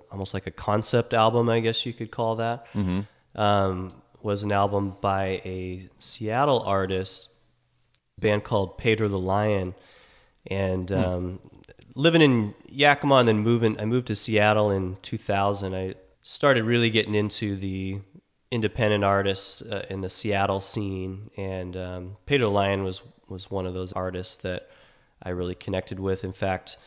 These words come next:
Speaker 1: one of my best memories ever, the garage <laughs> band that I was in, in, uh, probably the, probably ninety-nine, two thousand, we, we got to open for Pedro the Lion while they were touring.
Speaker 2: Oh, wow.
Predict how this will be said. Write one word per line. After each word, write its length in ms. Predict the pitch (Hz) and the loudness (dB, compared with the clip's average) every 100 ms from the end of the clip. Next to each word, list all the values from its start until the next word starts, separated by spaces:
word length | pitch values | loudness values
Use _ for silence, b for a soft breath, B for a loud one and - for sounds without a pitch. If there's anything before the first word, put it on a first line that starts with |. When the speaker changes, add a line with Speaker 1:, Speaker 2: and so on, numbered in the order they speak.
| b b b b _ | b b b b _
Speaker 1:
one 160 | 107 104 | -8 -6
of 80 | 98 | -4
my 280 | 92 90 92 - | -2 -4 -6 -2
best 280 | 127 127 - | 2 2 4
memories 400 | 131 123 113 104 | 4 6 4 4
ever, 320 | 110 110 104 | 4 4 2
the 320 | 98 95 95 95 _ | 0 -2 -2 -8 _
garage 420 | - 101 101 110 107 | -8 0 2 2 0
<laughs> 100 | 127 | 2
band 320 | 113 104 101 | 4 4 2
that 100 | 98 | 0
I 100 | 98 | 0
was 240 | 98 95 | -2 -2
in, 380 | 98 98 95 107 _ _ _ _ _ | -2 -2 -4 -10 _ _ _ _ _
in, 360 | 113 98 92 92 | -16 -12 -10 -8
uh, 280 | 92 92 101 113 _ | -8 -10 -12 -16 _
probably 220 | - 95 | -10 -6
the, 240 | 92 92 - - - | -6 -6 -8 -18 -20
probably 180 | - 110 | -12 -4
ninety-nine, 500 | 104 104 101 98 98 | 0 0 0 0 0
two 180 | 95 107 | -4 -12
thousand, 500 | - 98 98 98 95 | -8 -4 -4 -6 -8
we, 160 | 95 95 101 | -10 -12 -14
we 100 | 98 | -8
got 380 | 104 98 - | -4 -4 -4
to 360 | - 101 92 95 b b - | -8 -8 -8 -10 b b 0
open 400 | 143 143 107 98 | 0 2 -2 -4
for 580 | - 95 92 92 95 - | -8 -6 -4 -4 -6 -8
Pedro 220 | 117 104 | -4 -2
the 80 | 95 | -2
Lion 580 | 95 101 107 98 95 95 - - | 0 2 4 2 -2 -6 -12 -14
while 260 | 104 101 104 | -4 -2 0
they 140 | 101 | -2
were 180 | 95 95 - | -2 -6 -8
touring. 460 | - 139 120 107 107 | -4 2 4 4 4
Speaker 2:
Oh, 100 | 110 | 4
wow. 280 | 117 92 | 6 6